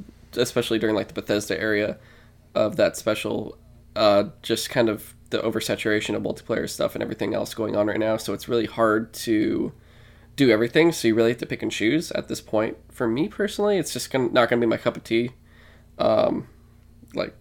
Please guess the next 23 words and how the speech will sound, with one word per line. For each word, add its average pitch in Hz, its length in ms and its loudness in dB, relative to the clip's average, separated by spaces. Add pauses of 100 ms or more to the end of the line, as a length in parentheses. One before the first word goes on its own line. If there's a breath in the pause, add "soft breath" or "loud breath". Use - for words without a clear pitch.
(220)
it - 60 -20
just - 240 -4
happens. 107 580 0
You, - 80 -4
you - 220 -4
can't - 240 4
pick, - 240 0 (240 loud breath)
you - 80 -6
can't 175 240 6
get 170 100 10
'em 151 120 10
all. 120 220 8
So 117 460 2
this 120 220 -2
one's 120 180 2
probably 117 200 2
gonna 110 120 2
fall 113 260 0
for 113 140 -8
the 113 80 0
wayside 113 400 0
for - 100 -10
me 117 180 -2